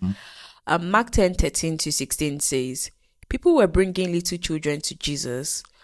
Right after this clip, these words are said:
Speaker 2: for him to place his hands on them, but the disciples rebuked them. When Jesus saw this, he was annoyed. He said to them, 'Let the little children come to me, and do not hinder them, for the kingdom of God belongs to such as these.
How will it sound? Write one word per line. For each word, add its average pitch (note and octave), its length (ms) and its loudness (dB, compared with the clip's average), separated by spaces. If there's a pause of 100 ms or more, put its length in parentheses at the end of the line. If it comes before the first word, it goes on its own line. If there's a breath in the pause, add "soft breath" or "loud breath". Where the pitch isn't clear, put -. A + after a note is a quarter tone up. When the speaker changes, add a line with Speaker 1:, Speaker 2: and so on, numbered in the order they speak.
Speaker 2:
for E3+ 140 0
him F3+ 180 -2
to E3+ 100 -4
place E3 220 2
his D3 140 -4
hands D3+ 320 -2
on C#3 160 -6
them, C#3 300 -8 (480)
but E3 100 -4
the E3+ 80 -6
disciples G3+ 840 0
rebuked D#3+ 440 0
them. C#3+ 280 -6 (600)
When B3+ 140 0
Jesus F3 380 2
saw E3 220 2
this, C#3 360 -6
he - 200 -10
was D#3+ 160 0
annoyed. D3 560 -4 (300)
He - 200 -10
said A3+ 280 0
to - 100 -6
them, C#3 380 -4 (480 soft breath)
'Let A4 160 8
the A3 80 6
little G3 280 0
children F3+ 400 4
come D#3+ 220 -2
to - 180 -4
me, C#3+ 340 -6 (400)
and A#3 120 0
do D4 80 0
not B3 180 2
hinder E3 360 -2
them, D3 380 -6 (460)
for A#3 100 -2
the A3+ 80 -4
kingdom C#4 480 0
of D#3+ 180 -2
God D#3+ 400 2
belongs E3+ 420 0
to D3+ 80 -8
such D#3+ 300 -2
as C#3 200 -4
these. - 480 -6